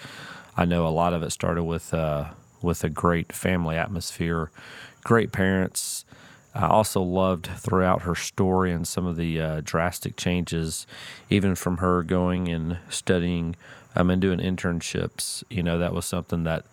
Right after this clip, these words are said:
after high school, she wasn't planning to do. Um,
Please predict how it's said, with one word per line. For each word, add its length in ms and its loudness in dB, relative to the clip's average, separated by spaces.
after 360 4
high 240 6
school, 340 0
she 220 -4
wasn't 480 0
planning 540 0
to 500 -2
do. 340 4
Um, 600 0